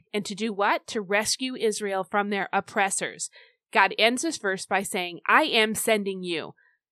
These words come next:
Have you ever had a moment like this? Like, in any way, shape, or form like this? Not this exact kind of moment. I know that you have not been sent to rescue the Israelites from the hands of the Midianites. I know that. But I mean a moment like this,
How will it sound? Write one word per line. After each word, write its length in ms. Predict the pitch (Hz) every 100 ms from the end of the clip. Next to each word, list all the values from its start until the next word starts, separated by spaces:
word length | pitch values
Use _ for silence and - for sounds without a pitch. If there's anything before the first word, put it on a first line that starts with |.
| _
Have 180 | - 262
you 80 | 453
ever 340 | 480 480 453
had 60 | 247
a 120 | 185
moment 500 | 180 214 269 381 370 -
like 340 | 294 330 339
this? 400 | 320 349 392 - 220
Like, 300 | 202 180 - _ _ _ _ -
in 160 | 247
any 220 | 247 320 359
way, 140 | 302
shape, 260 | - 233 208
or 60 |
form 260 | - 190 156
like 240 | 139 151
this? 320 | 156 156 -
Not 220 | 185 233 -
this 320 | 196 196 220 -
exact 560 | 185 190 160 - - _ _
kind 300 | - 208 190
of 80 | 156
moment. 380 | 120 104 107 -
I 120 | 170
know 340 | 185 202 208 202
that 160 | 196
you 140 | 190 196
have 120 | 165
not 320 | 180 208 190
been 220 | 196 185
sent 340 | - 202 165 -
to 120 | 165
rescue 600 | 170 185 - 202 180 180
the 200 | 180 151
Israelites 580 | 180 175 165 156 156 -
from 160 | 165
the 80 | 156
hands 340 | 175 170 170 165
of 100 | 156
the 60 |
Midianites. 540 | 160 151 135 113 - 165
I 60 |
know 160 | 170 170
that. 200 | 139 - - -
But 100 | 226
I 80 | 247
mean 140 | 240 220
a 40 |
moment 340 | 214 220 220 - - _
like 600 | - 247 247 262 - - _
this, 420 | 180 - - -